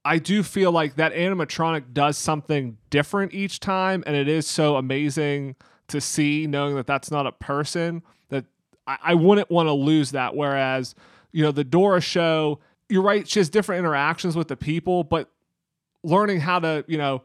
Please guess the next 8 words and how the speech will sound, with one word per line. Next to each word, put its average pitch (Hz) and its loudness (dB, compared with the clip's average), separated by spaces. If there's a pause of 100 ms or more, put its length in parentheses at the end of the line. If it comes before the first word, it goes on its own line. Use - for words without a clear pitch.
train 175 0
with 170 -2
the 139 -4
spear 170 -2
over 160 0
and 165 -2
over 165 -2
again, 170 -2